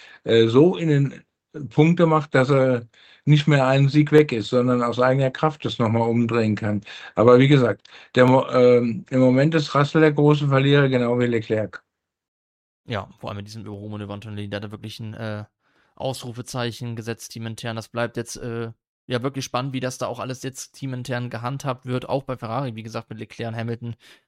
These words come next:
Speaker 2: Eigentlich ja Leclerc da der Kronprinz, aber wenn Hamilton halt so auftrumpft und mitten im W-M-Kampf ist. Ja, bin ich mal gespannt, wie die Teams das lösen, Ralf. Übrigens werden so Sonntag in Spielberg,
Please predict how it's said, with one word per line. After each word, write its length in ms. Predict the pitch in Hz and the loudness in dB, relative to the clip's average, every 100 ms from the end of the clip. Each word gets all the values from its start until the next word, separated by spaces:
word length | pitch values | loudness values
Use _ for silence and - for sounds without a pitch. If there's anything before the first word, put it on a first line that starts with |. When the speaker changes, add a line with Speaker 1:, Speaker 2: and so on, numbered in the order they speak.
| _ | _
Speaker 2:
Eigentlich 260 | - 117 117 | -12 -10 -8
ja 80 | 113 | -8
Leclerc 300 | 110 - 113 | -8 -8 -8
da 80 | |
der 100 | 107 | -8
Kronprinz, 540 | 107 - 117 117 113 113 | -12 -12 -12 -12 -14 -12
aber 160 | 107 | -12
wenn 120 | 110 110 | -10 -8
Hamilton 280 | 113 113 | -8 -8
halt 140 | 110 107 | -10 -8
so 140 | 127 | -6
auftrumpft 420 | 110 113 - 113 - | -6 -8 -14 -16 -12
und 120 | 113 | -12
mitten 200 | 113 117 | -12 -12
im 100 | 107 | -12
W-M-Kampf 480 | 110 110 - 110 - | -12 -12 -14 -14 -12
ist. 260 | 110 - _ - _ _ _ - | -14 -16 _ -20 _ _ _ -2
Ja, 120 | 120 | -2
bin 100 | 110 | 0
ich 60 | 190 | 0
mal 80 | 220 | -2
gespannt, 260 | - 202 | -2 -2
wie 60 | 208 | -2
die 60 | |
Teams 280 | 170 202 202 | -6 -8 -6
das 180 | 196 185 | -8 -6
lösen, 260 | 180 196 208 | -4 -4 -4
Ralf. 300 | 185 185 185 | -4 -6 -6
Übrigens 380 | 180 180 165 | -6 -6 -6
werden 220 | 151 160 165 | -6 -4 -4
so 120 | 156 | -8
Sonntag 480 | 151 165 170 160 - | -6 -6 -6 -8 -8
in 140 | 147 | -12
Spielberg, 580 | - 147 147 147 147 | -8 -8 -4 -4 -4